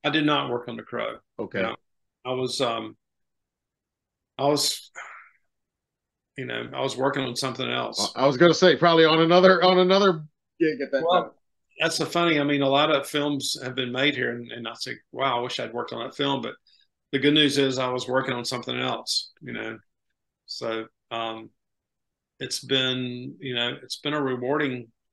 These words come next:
Speaker 1: career. Um, the, the, you know, it's been ebb and flow for s-, some years have been lean. And,
Speaker 2: Mm-hmm.
Speaker 1: um, then once the incentive, um,
Speaker 2: Yeah.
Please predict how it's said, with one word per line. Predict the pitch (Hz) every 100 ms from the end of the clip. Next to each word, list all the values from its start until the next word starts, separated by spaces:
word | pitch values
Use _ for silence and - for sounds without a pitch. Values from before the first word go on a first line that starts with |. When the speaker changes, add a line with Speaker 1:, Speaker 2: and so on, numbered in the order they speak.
| _ -
Speaker 1:
career. | 139 127 151 135 127 131 -
Um, | 120 117 117 - _ _ _ _ _ _ _ _ _ _ _ _ _ _ _ _ _ _ _ _ _ -
the, | 131 123 - _
the, | 131 127 113 - _ _ _ _
you | 147 127
know, | -
it's | -
been | 175 170
ebb | 170 156
and | 147
flow | 156 151 151 156
for | 151 139 131 127 -
s-, | - -
some | - 143 139
years | 143 147 139
have | 123
been | 123
lean. | 120 131 139 147 147 - _ _ _ _ _ -
And, | 123 120 120
Speaker 2:
Mm-hmm. | 123 117 117
Speaker 1:
um, | 113
then | 135 131
once | 127 139 - -
the | 131 127
incentive, | 123 117 - 135 139 143 120 - - _
um, | 123 123 120 - - _ _ _ _ _ _ _ _ _ _
Speaker 2:
Yeah. | - 98 87